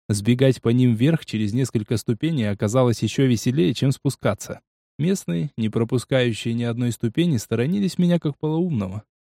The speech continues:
«Поберегись!» орал я загодя, чтобы мне уступали дорогу.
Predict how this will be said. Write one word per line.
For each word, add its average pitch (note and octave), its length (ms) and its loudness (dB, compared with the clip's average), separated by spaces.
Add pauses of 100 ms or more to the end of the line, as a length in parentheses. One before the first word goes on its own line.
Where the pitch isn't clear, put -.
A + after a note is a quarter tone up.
(200)
«Поберегись!» F#3 1040 4
орал A#2+ 320 8
я B2 160 8
загодя, B2+ 460 4
чтобы A2 300 0
мне C3+ 180 2
уступали A#2 480 0
дорогу. G#2 480 -6